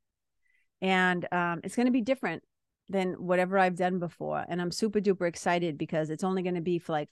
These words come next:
four months. So I'll tell you, I'll tell you a smidge about it. I'll tell you a smidge about it in case it caught your ear and you're interested. Um, but it's gonna be, like, four months, and I'll tell you more about it, but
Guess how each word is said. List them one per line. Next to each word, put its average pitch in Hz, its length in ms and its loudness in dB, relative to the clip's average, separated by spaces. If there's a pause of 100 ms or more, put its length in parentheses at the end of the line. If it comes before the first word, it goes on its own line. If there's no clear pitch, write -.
four 175 200 0
months. 160 500 -6 (540)
So 247 120 6
I'll 240 100 10
tell 330 160 8
you, 339 100 8
I'll 240 120 10
tell 294 180 8
you 269 120 8
a - 20 4
smidge 233 420 4
about 170 300 6
it. 127 120 -2
I'll 190 80 0
tell 233 120 0
you 220 80 8
a - 20 4
smidge 202 280 2
about 170 260 4
it 123 80 -2
in 170 80 -4
case 185 240 0
it - 80 -6
caught - 260 2
your 170 140 -2
ear 180 240 2
and 165 140 0
you're - 100 -4
interested. 165 580 -4 (460)
Um, 170 340 0 (160)
but 196 160 2
it's 190 140 -2
gonna 220 160 2
be, 208 120 2
like, 185 160 2
four 233 280 6
months, 196 320 2
and 202 100 4
I'll 247 200 8
tell 302 200 4
you 269 120 4
more 214 360 2
about 170 340 2
it, 247 300 -2
but 165 420 -2